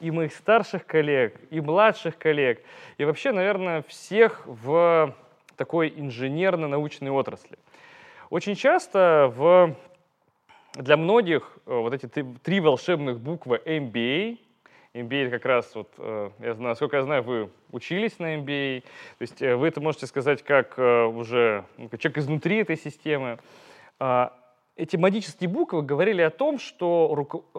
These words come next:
руководитель не должен быть по специальности привязан к специфике организации. То есть, грубо говоря,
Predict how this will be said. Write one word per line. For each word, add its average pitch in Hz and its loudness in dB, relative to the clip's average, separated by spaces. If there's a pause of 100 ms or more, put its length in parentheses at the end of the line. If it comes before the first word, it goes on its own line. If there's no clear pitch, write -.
(140)
руководитель 156 0 (160)
не 147 -4
должен 190 -2
быть 165 -6
по - -8
специальности 226 -2
привязан 165 -4
к 175 -2
специфике 214 -4
организации. 147 -4 (100)
То 156 -8
есть, 147 -6
грубо 208 -2
говоря, 226 -2